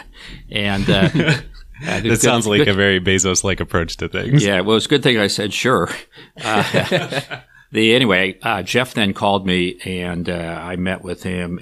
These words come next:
Speaker 1: and he laid out what he was planning to do. And, um,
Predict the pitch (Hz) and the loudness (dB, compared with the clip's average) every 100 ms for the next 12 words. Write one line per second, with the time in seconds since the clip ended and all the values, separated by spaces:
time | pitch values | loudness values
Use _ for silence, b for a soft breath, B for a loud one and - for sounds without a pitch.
0 | - 90 85 82 95 92 87 87 82 82 | -8 -8 -6 -8 -8 -8 -6 -6 -6 -10
1 | - - 90 85 85 - - 90 87 95 | -12 -10 -8 -8 -12 -16 -10 -8 -8 -2
2 | 160 143 131 b b b _ - 101 98 | 2 2 -2 b b b _ -6 -2 0
3 | 98 95 - 95 92 90 95 90 | 0 -2 -6 -6 -2 0 0 -2